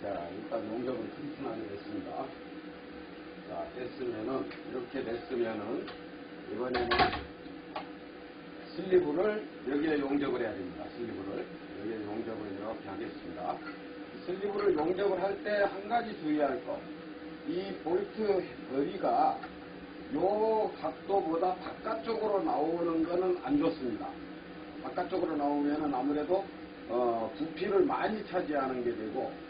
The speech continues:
그렇다고 이쪽으로 너무 붙으면 또 잠그는 데 사납겠죠.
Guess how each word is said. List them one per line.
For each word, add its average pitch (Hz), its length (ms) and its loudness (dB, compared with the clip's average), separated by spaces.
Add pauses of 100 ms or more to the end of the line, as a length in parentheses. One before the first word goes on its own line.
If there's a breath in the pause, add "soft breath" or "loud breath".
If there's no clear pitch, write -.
(340)
그렇다고 196 480 4
이쪽으로 202 500 4
너무 170 320 4
붙으면 180 440 0
또 180 160 2
잠그는 208 560 2
데 185 140 4
사납겠죠. 139 720 0